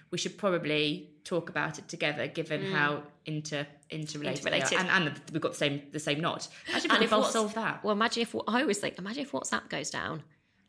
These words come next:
Speaker 1: Does, <laughs> we do.
Speaker 2: Like, would our business just die? <laughs> Because sometimes we make quite important decisions via WhatsApp.
Speaker 1: We do, we do.
Speaker 2: Um,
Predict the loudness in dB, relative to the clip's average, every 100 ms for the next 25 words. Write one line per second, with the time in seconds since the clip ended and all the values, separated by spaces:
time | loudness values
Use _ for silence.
0 | 0 0 0 2 2 4 2 2 0 -2
1 | -6 -4 2 4 4 2 0 -4 -4 -6
2 | -2 -2 0 -4 2 4 6 4 6 4
3 | 6 4 4 2 2 2 2 2 2 2
4 | 0 0 -2 -4 -2 -2 -2 -2 -6 -8
5 | 0 2 2 0 0 -2 -2 -2 -2 -6
6 | -4 -2 -2 -4 -8 -2 2 6 6 4
7 | 0